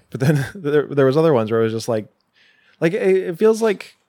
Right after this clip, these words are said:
I don't know. I don't know if they, like, blew their budget on Babs and Fessenden or what, but it's, if you're gonna be schlocky and cheesy, then you gotta go full schlocky and cheesy. And so if you have this, like, straight-laced, serious movie with these, you know,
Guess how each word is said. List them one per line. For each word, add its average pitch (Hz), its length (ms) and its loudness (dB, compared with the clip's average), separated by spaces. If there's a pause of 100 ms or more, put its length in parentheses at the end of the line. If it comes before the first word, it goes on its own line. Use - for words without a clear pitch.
(600)
I 143 60 0
don't 156 60 -2
know. 120 100 -4
I 107 60 -4
don't 117 80 -6
know 120 60 -6
if 113 80 -10
they, 113 100 -2
like, 104 260 -6
blew 120 180 -2
their 120 140 0
budget 110 380 -2
on 110 320 -6
Babs 113 400 -4
and 117 100 -8
Fessenden 127 560 -4 (760)
or 113 120 -2
what, 127 220 0
but 120 120 -4
it's, - 260 -10 (1200)
if 143 160 -4
you're 156 100 -2
gonna 160 300 0
be 135 240 -4
schlocky 117 580 -2
and 101 120 -6
cheesy, 120 360 -6
then 110 180 -8
you 107 120 -8
gotta 110 180 -2
go 104 260 -2
full 98 360 -2
schlocky 92 460 -4
and - 100 -16
cheesy. - 540 -14 (460)
And 117 120 -8
so 131 260 2
if 139 140 -4
you 139 120 -4
have 156 240 -2
this, 127 180 -8
like, 110 280 -6
straight-laced, 139 760 -2
serious 143 580 0
movie 120 340 0
with 107 160 -4
these, 104 400 -10
you 104 120 -6
know, 101 320 -6